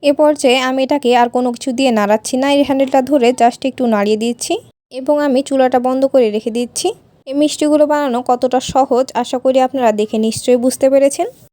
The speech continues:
এবং এটা বলা যায় no fail মালাই চপ মিষ্টি রেসিপি, কারণ আপনি এটা যেভাবে বানান না কেন মিষ্টিগুলো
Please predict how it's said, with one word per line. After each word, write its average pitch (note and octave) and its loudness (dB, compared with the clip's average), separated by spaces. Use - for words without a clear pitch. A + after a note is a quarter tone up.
এবং D4 2
এটা B3+ 2
বলা B3+ 0
যায় A#3 2
no B3 -2
fail B3 0
মালাই A3 2
চপ A3+ 0
মিষ্টি A#3 -6
রেসিপি, C#4 -4
কারণ C#4 2
আপনি D4 0
এটা C4 4
যেভাবে B3+ 0
বানান B3+ -2
না C4 -4
কেন C4 -2
মিষ্টিগুলো B3+ -2